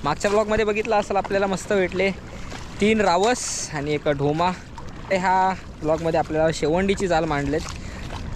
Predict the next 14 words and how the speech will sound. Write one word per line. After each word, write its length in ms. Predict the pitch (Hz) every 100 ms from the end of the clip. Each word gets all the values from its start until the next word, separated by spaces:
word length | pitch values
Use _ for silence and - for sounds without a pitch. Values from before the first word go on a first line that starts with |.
| -
काय 160 | 180 233
भेटते 480 | 240 214 240 247 226 - - - - 147 143
देवालाच 420 | 151 190 202 196
माहिती. 300 | 165 156 165
चला, 320 | 180 185 175 - - - - - - 139
आजच्या 0 |
व्हिडिओ 380 | 156 - 175 175
सुरुवात 300 | 156 165 185 190
करू. 240 | 180 196
आणि 280 | 190 151 160
आपले 300 | 151 165 165
सोबत 400 | - - 165 170
आपले 220 | 156 160
दोन 380 | 151 165 175